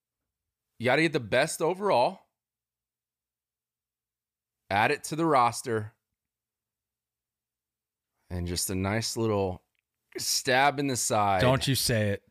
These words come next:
Speaker 2: Don't you say it.
Speaker 1: Fenway.
Speaker 2: Get outta here.
Speaker 1: Gimme, gimme Fenway Park as my numero uno draft pick.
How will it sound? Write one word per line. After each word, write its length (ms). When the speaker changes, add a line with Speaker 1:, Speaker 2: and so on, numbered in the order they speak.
Speaker 2:
Don't 180
you 40
say 80
it. 80
Speaker 1:
Fenway. 1080
Speaker 2:
Get 180
outta 320
here. 800
Speaker 1:
Gimme, 280
gimme 600
Fenway 960
Park 680
as 280
my 360
numero 540
uno 600
draft 480
pick. 380